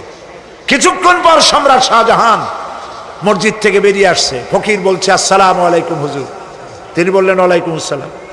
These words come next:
চলে গেল। বাদশা বলল, "আমার কাছে তো কেউ আইসা কিছু না চাইয়া তো যায় না, এরে দেখলাম খয়রাতির মতো কিছু চাইলো না, বেটা ভয় করলো নাকি?" "এই মেয়ে, এদিকে আসো।" আসছে।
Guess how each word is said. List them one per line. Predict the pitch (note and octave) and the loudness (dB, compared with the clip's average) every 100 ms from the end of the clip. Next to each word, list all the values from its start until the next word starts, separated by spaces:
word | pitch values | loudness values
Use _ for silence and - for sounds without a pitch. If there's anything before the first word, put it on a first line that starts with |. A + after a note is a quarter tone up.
| - - - - | -18 -20 -20 -8
চলে | - F3+ | 0 2
গেল। | C#3+ A2 - - - - - - - - E3+ | 2 -2 -10 -16 -18 -18 -20 -20 -20 -14 -8
বাদশা | G#3+ - C4+ | -6 0 2
বলল, | C4 C4 B3+ - | 4 4 2 2
"আমার | G#3 A#3 A#3 | 0 -2 -2
কাছে | A#3 - | -6 -2
তো | A3+ | -2
কেউ | A3+ A3 A3 | 2 2 2
আইসা | F#3+ F#3 A3 G3 | -2 -2 -2 -2
কিছু | F#3 F#3+ F#3+ | -4 -8 -4
না | F3 F#3+ | -2 -2
চাইয়া | E3+ A3 F#3 D3+ | -2 -2 -2 -2
তো | E3+ | -2
যায় | D3+ C#3 | 0 0
না, | C3 | 0
এরে | C3+ F3 | -2 0
দেখলাম | E3 E3 G3 G#3 G#3 | -2 -2 -2 -4 -2
খয়রাতির | G#3 A3 F3 F3+ | 2 2 0 -2
মতো | E3 D3+ F#3 C#3 - - - - | -2 2 2 2 -2 -12 -14 -6
কিছু | E3 F#3 | -4 -2
চাইলো | F#3 E3+ E3 F#3+ | 0 2 2 2
না, | G#3 E3+ A#2 - - - | 2 0 -4 -10 -12 -12
বেটা | B2+ D#3+ E3+ | -2 0 2
ভয় | B2 F3 | 4 4
করলো | - F3 F3 | 4 2 2
নাকি?" | G#3+ D#3+ C3 | 0 -2 -2
"এই | E3 B3+ C4+ | 4 6 6
মেয়ে, | C4+ B3+ | 6 4
এদিকে | B3+ B3+ | 4 2
আসো।" | G#3+ G3 - - - - - - - | 2 -2 -4 -12 -12 -14 -14 -16 -10
আসছে। | C3+ - | -8 -8